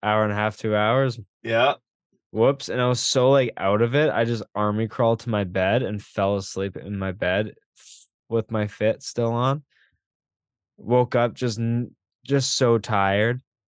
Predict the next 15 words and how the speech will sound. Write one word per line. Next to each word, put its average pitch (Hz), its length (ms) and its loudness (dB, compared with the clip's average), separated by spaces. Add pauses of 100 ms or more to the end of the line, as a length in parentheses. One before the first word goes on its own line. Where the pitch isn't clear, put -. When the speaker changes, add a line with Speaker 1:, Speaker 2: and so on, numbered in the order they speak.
(400)
Speaker 1:
Um, 101 640 -2 (380)
Speaker 2:
Dude, 135 220 0
Speaker 1:
so 120 100 2
Speaker 2:
the 123 220 4
Speaker 1:
that - 20 -4 (260)
Speaker 2:
Snapchat 156 280 2
you 151 120 -4
sent 151 280 -6
me, 160 160 0
you 123 240 -2
looked 143 320 0 (120)
fucking 147 520 -4 (120)
gone. 107 600 2 (220)
Speaker 1:
Oh, 123 180 6
yeah. 113 580 2